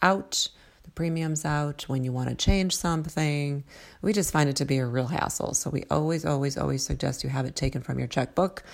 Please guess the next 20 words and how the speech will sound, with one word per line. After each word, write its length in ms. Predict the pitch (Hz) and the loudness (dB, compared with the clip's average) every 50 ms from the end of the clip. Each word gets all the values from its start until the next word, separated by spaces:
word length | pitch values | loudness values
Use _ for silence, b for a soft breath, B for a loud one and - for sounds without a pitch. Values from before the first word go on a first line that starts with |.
| B B B B B B B | B B B B B B B
or 140 | - 147 143 | 2 4 4
a 40 | 139 | 4
credit 280 | 139 - 156 143 139 - | 4 4 4 4 4 4
card 180 | - 147 135 | 4 2 2
if 140 | 131 131 - | 2 0 -4
the 60 | - | -6
company 340 | - - 135 127 - 131 - | -4 -4 -4 -2 0 0 2
will 180 | 123 123 120 123 | 2 2 2 4
allow 300 | 123 135 135 135 135 127 | 4 4 4 4 4 4
that. 420 | - 104 73 64 - - - - B B B B B B B B | 4 4 4 2 0 -2 -4 -4 B B B B B B B B
So 200 | - - - 185 | 0 2 4 4
we 120 | 180 185 | 4 6
got 340 | 160 196 190 180 175 - - | 6 8 8 8 6 6 4
an 120 | 160 160 | 0 0
email 340 | - 160 160 156 156 147 139 | 2 2 4 6 6 4 4
from 180 | - 151 143 - - | 2 0 -4 2 4
Aetna 320 | 147 151 - - 143 143 - | 4 4 4 4 2 2 2
over 240 | 147 143 131 139 | 2 2 2 2
the 80 | 131 131 | 2 2
weekend 640 | 127 147 202 196 202 - 139 131 127 127 131 - | 4 4 2 2 4 2 4 4 4 2 0 -2